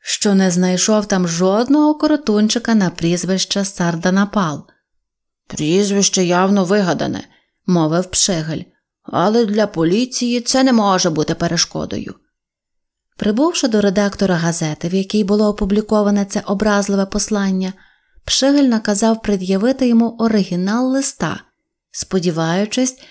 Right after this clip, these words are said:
що за штемпелем на конверті йому вдасться встановити, звідки листа надіслано. Листа негайно знайшли, але на його конверті не було ніякого штемпеля.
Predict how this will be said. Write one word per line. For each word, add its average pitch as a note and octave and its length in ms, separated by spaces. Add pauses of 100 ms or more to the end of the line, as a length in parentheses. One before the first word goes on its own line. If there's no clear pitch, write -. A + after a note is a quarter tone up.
(160)
що - 260
за F#3 180
штемпелем G3+ 640
на F3+ 80
конверті F3 600
йому A3+ 160
вдасться A#3+ 440
встановити, A3+ 720 (300)
звідки F#3+ 560
листа G3 420
надіслано. E3 800 (800)
Листа A3 360
негайно B3 460
знайшли, A3 560 (440)
але A#3 200
на A3+ 120
його A3+ 200
конверті A#3 480
не A3 100
було A3 220
ніякого F#3 580
штемпеля. F3 560